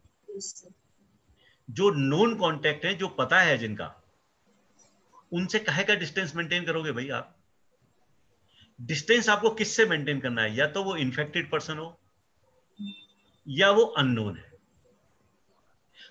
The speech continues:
Speaker 2: अब देख, एक, एक जो बात आ रही है, जो आप टीवी चैनल पर सब में देखते हैं और रोज सुनते हैं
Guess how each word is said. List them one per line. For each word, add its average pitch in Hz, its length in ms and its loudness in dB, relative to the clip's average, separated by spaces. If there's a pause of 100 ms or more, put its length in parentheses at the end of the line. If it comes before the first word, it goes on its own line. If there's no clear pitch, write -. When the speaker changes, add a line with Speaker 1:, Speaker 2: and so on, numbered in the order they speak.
(140)
Speaker 2:
अब 131 100 -6
देख, - 240 -6
एक, 196 320 -2
एक 175 180 -2
जो 190 120 0
बात 151 340 2
आ 135 140 2
रही 165 160 2
है, 147 200 2
जो 147 100 0
आप 143 340 0
टीवी 139 240 -4
चैनल 135 260 -4
पर 135 200 -2
सब 123 140 -10
में 123 160 -6
देखते 120 280 -6
हैं 127 240 -2
और 120 280 -4
रोज 113 340 -6
सुनते 123 320 -8
हैं 110 320 -6